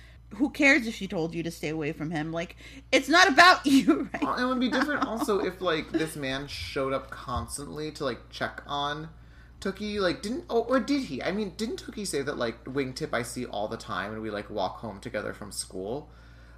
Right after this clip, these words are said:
Speaker 2: I think there was something
Speaker 1: Like a throwaway line. Like, she had seen him on the way home from school. I don't think they walked together.
Speaker 2: So
Speaker 1: I think they only really interacted once.
Speaker 2: Yeah,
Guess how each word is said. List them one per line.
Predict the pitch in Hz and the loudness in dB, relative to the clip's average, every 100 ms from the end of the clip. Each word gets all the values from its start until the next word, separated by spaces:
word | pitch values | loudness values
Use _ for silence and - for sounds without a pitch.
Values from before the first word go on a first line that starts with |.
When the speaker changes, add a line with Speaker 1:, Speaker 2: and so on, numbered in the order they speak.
| - - - - | -20 -20 -8 -2
Speaker 2:
I | |
think | 233 349 | 0 0
there | 381 | 0
was | 370 | 0
something | - 170 160 160 - | -2 -6 -6 -8 -6
Speaker 1:
Like | 254 277 | -4 0
a | 320 | 0
throwaway | 330 247 202 214 220 180 | 2 2 4 4 4 2
line. | 165 165 160 170 | 2 0 -2 -2
Like, | 170 | -6
she | - 254 | -4 2
had | 320 330 | 2 0
seen | - 214 220 | -6 -6 -4
him | 240 190 170 | -4 -4 -4
on | 175 | -4
the | 175 | -4
way | 170 175 165 | -4 -4 -4
home | 180 165 | -4 -6
from | 170 165 | -6 -10
school. | 160 - | -8 -2
I | 165 | -2
don't | 185 208 | -2 -6
think | 240 | -6
they | 233 | -4
walked | 196 170 - - - - - - - - - - - - - | -6 -6 -8 -8 -14 -20 -20 -20 -20 -20 -20 -14 -10 -8 -6
together. | 277 269 | -6 -2
Speaker 2:
So | 254 202 185 - | 2 4 4 2
Speaker 1:
I | 226 | -2
think | 247 254 | -4 -4
they | 330 | -2
only | - 233 240 | 0 0 0
really | 214 208 202 | -2 -2 -2
interacted | - 196 190 160 175 - 156 156 | -6 -4 0 0 0 -4 -6 -6
once. | 175 196 123 147 170 - - 151 | -6 -6 -6 -8 -10 -16 -14 -2
Speaker 2:
Yeah, | 180 165 160 | 2 2 2